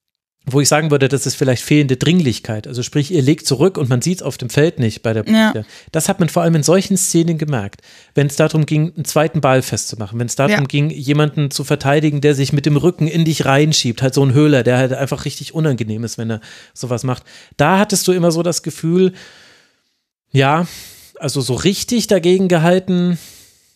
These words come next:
Speaker 1: hat eigentlich keiner auf dem Feld.
Speaker 2: Nee, nee. Und also, ne, da waren auch einfach Lücken da bei Freiburg und gerade am Anfang waren schon auch Hack und Honorar noch echt gut am Start. Die waren insgesamt schon auch auf den Flügeln, ähm, mit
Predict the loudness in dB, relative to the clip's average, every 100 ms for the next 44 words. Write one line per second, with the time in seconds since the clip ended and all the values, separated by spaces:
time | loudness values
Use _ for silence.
0 | _ _ _ _ -6 -2 -2 -2 0 0
1 | 0 -6 -14 -14 -14 -16 _ _ _ _
2 | _ 0 0 -4 _ _ _ _ 0 0
3 | -2 -8 _ _ _ 0 0 0 0 4
4 | 2 2 0 2 2 0 -4 -6 -8 -18
5 | -6 -4 -2 -2 -2 -2 0 2 2 0
6 | 0 -4 -2 -6 -8 -12 -20 -4 0 0
7 | 2 2 2 2 2 2 2 0 -2 -4
8 | -6 -4 -4 -4 -2 -2 2 2 2 -2
9 | _ _ _ _ -12 -8 -8 -4 0 2
10 | 0 0 2 2 2 -2 0 -2 0 0
11 | 0 -2 -4 -4 -8 -4 -2 -2 -2 -6
12 | -20 -16 -2 0 2 -2 -8 -8 0 2
13 | 2